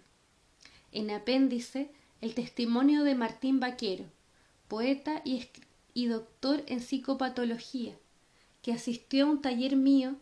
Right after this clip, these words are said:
dado en Santiago de Chile y después viajó a París para perfeccionar su comprensión de mi trabajo. Tiene el mérito de haber aplicado la psicomagia a la curación de enfermos mentales.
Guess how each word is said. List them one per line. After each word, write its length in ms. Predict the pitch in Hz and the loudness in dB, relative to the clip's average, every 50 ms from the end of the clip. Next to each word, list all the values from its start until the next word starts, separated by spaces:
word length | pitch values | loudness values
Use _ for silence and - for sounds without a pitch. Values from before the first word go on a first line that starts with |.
| _ - | _ -8
dado 300 | 226 233 240 247 254 254 | -4 -2 0 0 2 2
en 100 | 269 269 | 2 2
Santiago 580 | 269 - 233 226 - - 240 247 254 254 269 | 0 -2 -4 -4 -4 -4 -6 -4 -2 -2 -2
de 180 | 262 269 269 262 | -2 -2 -4 -6
Chile 400 | - - - 233 202 196 196 190 _ _ _ _ _ _ _ _ _ _ _ _ _ | -8 -6 -6 -6 -6 -6 -10 -14 _ _ _ _ _ _ _ _ _ _ _ _ _
y 120 | 226 226 | -8 -6
después 680 | 220 226 233 - _ _ - 240 269 320 320 - - - _ | -6 -6 -8 -10 _ _ -4 -2 0 0 -2 -4 -10 -14 _
viajó 400 | 233 202 220 233 233 - - 269 | -8 -4 -4 -4 -4 -2 -4 -4
a 100 | 247 254 | -2 0
París 480 | - 262 262 247 269 277 - - - _ _ | 0 0 0 0 -2 -2 -4 -8 -18 _ _
para 240 | - - 226 226 220 | -8 -4 -2 -2 -2
perfeccionar 680 | 220 208 202 - - 226 226 - - 247 233 240 262 | -4 -4 -6 -6 -6 -8 -8 -6 -4 -2 0 0 0
su 200 | 254 - - 277 | 0 -2 -4 -4
comprensión 720 | - 240 233 226 - 220 214 208 208 208 - - 247 254 240 | -2 -2 -2 -2 -4 -6 -8 -8 -8 -8 -8 -6 -4 -4 -2
de 100 | 262 254 | -2 -2
mi 120 | 247 240 | -2 -4
trabajo. 580 | 240 233 226 214 202 196 190 165 - - - _ _ _ _ _ _ _ _ _ _ _ _ _ _ _ _ _ - | -4 -4 -4 -4 -4 -4 -6 -8 -12 -18 -20 _ _ _ _ _ _ _ _ _ _ _ _ _ _ _ _ _ -2
Tiene 200 | - 269 269 285 | 2 4 6 6
el 140 | 285 285 269 | 6 8 8
mérito 580 | 269 269 269 269 233 220 - - 220 226 262 - - | 6 6 4 4 0 -2 -6 -10 -12 -12 -12 -12 -8
de 140 | 220 226 226 | -6 -4 -2
haber 200 | 226 226 247 262 | -2 0 0 -2
aplicado 560 | 262 254 - 254 233 240 - 247 254 262 269 | -2 -4 -4 -6 -6 -6 -4 -4 0 2 2
la 140 | 277 277 269 | 2 2 0
psicomagia 880 | - - 240 233 - 214 208 208 220 254 262 - - - 269 285 277 - _ _ | -2 -6 -8 -6 -6 -6 -4 -4 -4 -4 -6 -6 -8 -6 -6 -6 -8 -12 _ _
a 100 | 220 220 | -6 -4
la 220 | 220 220 220 220 | -4 -4 -6 -6
curación 500 | - - 226 226 233 233 - - 269 277 | -8 -8 -6 -6 -6 -6 -2 0 2 4
de 60 | 277 277 | 4 4
enfermos 500 | 269 269 - - 269 269 262 269 262 - | 2 0 0 -2 -2 0 0 0 0 0
mentales. 720 | 240 233 226 - - - 196 190 190 185 185 - - - | -2 -2 -4 -6 -6 -8 -6 -6 -8 -10 -16 -20 -20 -20